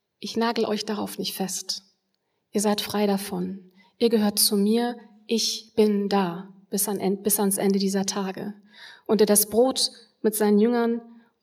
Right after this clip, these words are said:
teilt, der das Brot mit seinen Freundinnen und Freunden teilt, auch hier im Berlin-Projekt. Und er sagt, "Ich bin das lebendige Brot." Jesus teilt sich mit uns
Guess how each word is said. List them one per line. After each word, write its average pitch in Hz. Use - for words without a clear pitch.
teilt, 208
der 208
das 196
Brot 233
mit 208
seinen 202
Freundinnen 214
und 208
Freunden 208
teilt, 196
auch 214
hier 214
im 208
Berlin-Projekt. 202
Und 202
er 196
sagt, 196
"Ich -
bin 202
das 196
lebendige 196
Brot." 190
Jesus 214
teilt 240
sich 202
mit 208
uns 208